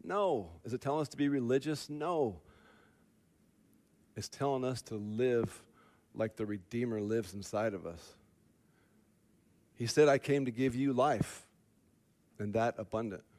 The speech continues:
He says, well, let's, let me re-, back up here. At our men's conference a few weeks back, we had the pleasure of hearing about Enoch. Who's heard of Enoch?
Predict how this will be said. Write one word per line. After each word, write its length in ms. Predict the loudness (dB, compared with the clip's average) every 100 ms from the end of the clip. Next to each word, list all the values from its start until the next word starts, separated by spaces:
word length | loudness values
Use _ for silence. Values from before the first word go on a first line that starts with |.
| _ _ _ _ _ _ _ _ _
He 120 | -10 0
says, 480 | 6 6 4 -4 -10 _ _ _ -2
well, 240 | 0 0 -4
let's, 220 | -10 -10 -14 -6
let 100 | -4
me 80 |
re-, 120 | -4 -4
back 300 | -2 -2 -2
up 120 | -6
here. 180 | -8 -10 _ _ -20 _ -2
At 100 | 2
our 80 | 2
men's 260 | 2 0
conference 380 | -2 -4 -4 -8
a 60 | -6
few 180 | -4 -4
weeks 200 | -4 -4
back, 340 | -4 -6 -12 -20 _ _ _ _ _ _ -20 _
we 100 | -4
had 100 | -2
the 80 | -2
pleasure 600 | -4 0 0 0 -4 -4 -14 -8
of 160 | -8 -4
hearing 240 | -4 -4
about 360 | -2 -2 -2 -4
Enoch. 420 | -8 -8 -10 -10 -10 _ _ _ _ _ -6
Who's 200 | -4 2
heard 140 | 2
of 100 | 2
Enoch? 400 | 0 -2 -8 -14